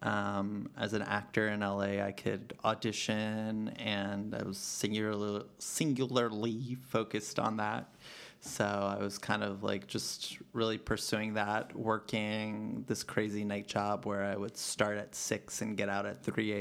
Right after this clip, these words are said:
A M. Um, and I had energy. I would wake up sometimes, like, getting home at three A M, at nine A M for a nine thirty,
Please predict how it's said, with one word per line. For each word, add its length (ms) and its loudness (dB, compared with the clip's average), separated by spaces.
A 40 0
M. 460 -2
Um, 760 -2
and 420 -2
I 80 2
had 240 0
energy. 480 0
I 100 2
would 80 0
wake 240 0
up 140 -2
sometimes, 760 -2
like, 680 -4
getting 220 2
home 240 -2
at 100 -8
three 300 2
A 60 0
M, 320 0
at 380 -2
nine 280 0
A 100 0
M 480 -2
for 380 0
a 440 -2
nine 800 -2
thirty, 560 0